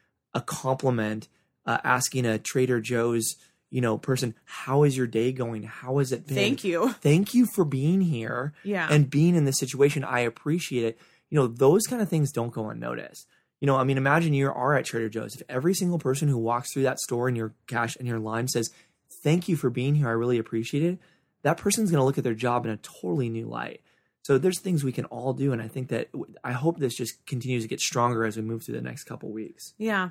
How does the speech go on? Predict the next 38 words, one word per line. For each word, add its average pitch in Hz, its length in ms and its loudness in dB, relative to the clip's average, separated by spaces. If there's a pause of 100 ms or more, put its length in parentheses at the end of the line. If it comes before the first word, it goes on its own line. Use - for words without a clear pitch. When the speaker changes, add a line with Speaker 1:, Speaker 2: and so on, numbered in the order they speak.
(120)
Speaker 2:
I 208 140 -2
really, 214 500 -2
I 196 160 -2
think 247 220 -8
that 220 120 -4
it 190 100 -8
will. 202 220 -2
Speaker 1:
I 156 60 -2
Speaker 2:
I - 40 -2
Speaker 1:
believe 131 260 2
Speaker 2:
think 120 120 0
Speaker 1:
it - 20 -2
Speaker 2:
that 180 180 -2
Speaker 1:
will. 127 80 -14 (800)
Speaker 2:
as 208 160 -2
long 208 260 0
as 220 140 -4
you 208 100 -8
stay 185 640 -6
engaged, 185 540 -6
you 190 80 -8
stay 175 280 -6
with 196 260 -6
it, 180 100 -8
you 185 120 -12
don't 180 240 -8
let 180 120 -12
yourself 185 640 -8
totally 185 420 -8
shut 185 240 -6
off, 160 340 -4
even 185 260 -10
though 190 100 -6
sometimes 202 640 -6
that 208 140 -6
might 202 220 -6
feel 208 240 -10
easier. 175 560 -8